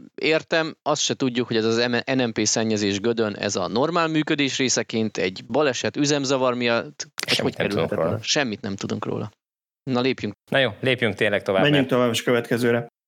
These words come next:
Speaker 3: Oké, a következő témánk <laughs> hasonlóan vicces lesz. Ez, ö, arról szól, hogy ugye még mindenki emlékszik a megboldogult villanyautós támogatásra, aminek kapcsán az volt nagyjából a közvélekedés, közvélekedés, bocsánat, hogy mindenki tudta, hogy nem lehet a támogatási idő vagy fenntartási idő alatt,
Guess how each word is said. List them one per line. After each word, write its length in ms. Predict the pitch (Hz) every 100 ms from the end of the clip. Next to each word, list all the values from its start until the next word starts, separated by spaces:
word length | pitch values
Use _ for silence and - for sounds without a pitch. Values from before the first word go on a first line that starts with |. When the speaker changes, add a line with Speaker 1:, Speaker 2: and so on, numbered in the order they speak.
| _ -
Speaker 3:
Oké, 240 | 127 -
a 80 | -
következő 500 | 185 190 - 120 117
témánk 460 | 123 113 113 156 - - -
<laughs> 260 | - -
hasonlóan 880 | 160 151 - 127 - 135 - 135 113
vicces 440 | 113 123 - -
lesz. 200 | 156 160 - - - 196
Ez, 500 | - 127 120 120 120
ö, 220 | 123 123 123 123
arról 260 | 160 202 135
szól, 320 | - 135 123
hogy 260 | 117 107 - _ _ -
ugye 400 | 120 117 110 -
még 320 | - 87 117 120
mindenki 320 | 147 120 123
emlékszik 420 | 123 113 - 117
a 40 |
megboldogult 560 | 113 113 113 101 101 98
villanyautós 500 | 110 101 98 101 -
támogatásra, 880 | 113 107 101 101 101 92 135 135 - - _ -
aminek 380 | 104 101 98
kapcsán 600 | 101 117 - 98 95 90 - _ _ _
az 200 | 170 170
volt 200 | 135 120
nagyjából 340 | 127 123 104
a 40 | 98
közvélekedés, 840 | 160 165 143 127 123 113 107 -
közvélekedés, 600 | - 139 131 123 120 101 98
bocsánat, 300 | 139 131 123
hogy 100 | 117
mindenki 280 | 127 -
tudta, 240 | - 117 95
hogy 80 | 98
nem 180 | 117
lehet 220 | 107 95 95
a 60 |
támogatási 760 | - 110 104 95 - 92 - 95
idő 120 | 90
vagy 120 | 87
fenntartási 680 | - 110 101 98 101 - 104
idő 200 | 95 92
alatt, 260 | 92 90